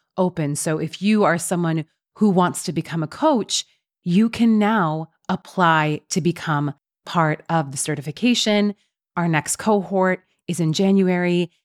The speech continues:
And, you know, this is a really big episode because I have been talking about this damn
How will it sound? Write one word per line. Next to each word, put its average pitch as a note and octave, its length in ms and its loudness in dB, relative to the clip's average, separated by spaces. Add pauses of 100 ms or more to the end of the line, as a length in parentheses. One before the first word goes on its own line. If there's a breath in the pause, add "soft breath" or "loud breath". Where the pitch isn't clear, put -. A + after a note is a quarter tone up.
(160)
And, D#3+ 480 -2 (340)
you A#3+ 120 4
know, G3 180 2
this G3 200 -2
is A3 100 -2
a A#3+ 60 2
really G#3+ 480 0
big F3+ 420 -2 (160)
episode D3+ 560 -2
because E3+ 340 -2 (100)
I F#3 240 0
have A3+ 360 -2
been A3+ 240 2
talking G3+ 520 -4
about D#3 580 -6
this F#3 440 0 (540)
damn F3+ 640 0